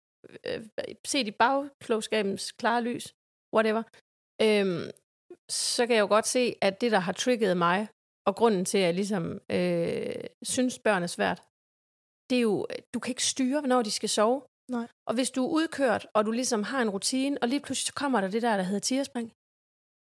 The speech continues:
Speaker 1: Pis mig i tigerspring.
Speaker 2: Pis mig i tigerspring.
Speaker 1: Nej, hvor jeg synes, det er træls. Og det er sådan noget,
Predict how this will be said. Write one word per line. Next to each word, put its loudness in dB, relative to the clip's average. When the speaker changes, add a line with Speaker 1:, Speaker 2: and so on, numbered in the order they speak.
Speaker 1:
Pis -2
mig 0
i -2
tigerspring. -2
Speaker 2:
Pis 6
mig 8
i 4
tigerspring. 4
Speaker 1:
Nej, 8
hvor 2
jeg -2
synes, 8
det 6
er -4
træls. 6
Og 4
det 6
er 4
sådan 2
noget, 6